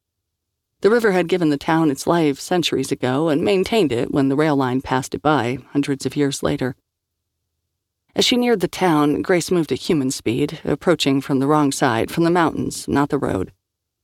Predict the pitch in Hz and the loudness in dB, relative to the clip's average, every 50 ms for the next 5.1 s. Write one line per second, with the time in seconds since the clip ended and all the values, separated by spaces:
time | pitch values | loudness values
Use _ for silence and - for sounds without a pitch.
0 | _ _ _ _ _ _ _ - - - 214 165 139 123 117 143 131 - - 135 | _ _ _ _ _ _ _ -2 0 2 2 2 2 0 0 -2 -2 0 -2 -2
1 | 135 139 131 131 139 135 - - 143 139 143 139 - - - 175 - - - 160 | 0 0 0 0 0 -2 -2 0 0 0 0 0 -2 -2 -2 -4 -2 -2 -2 -4
2 | - - 143 135 - - 135 143 156 160 - _ _ _ _ _ _ _ _ _ | -2 -2 -2 -4 -4 -4 -4 -4 -4 -4 -6 _ _ _ _ _ _ _ _ _
3 | _ _ _ _ _ _ _ - - - 165 156 165 170 - - - - _ - | _ _ _ _ _ _ _ 0 2 4 4 4 2 0 -2 -6 -12 -14 _ -10
4 | - - 131 139 151 - - 156 - - - 170 160 156 147 143 143 160 180 185 | -6 -2 -2 -2 -2 -2 -2 -2 -2 -2 -2 0 0 2 0 0 -2 -2 -4 -6
5 | - - | -6 -10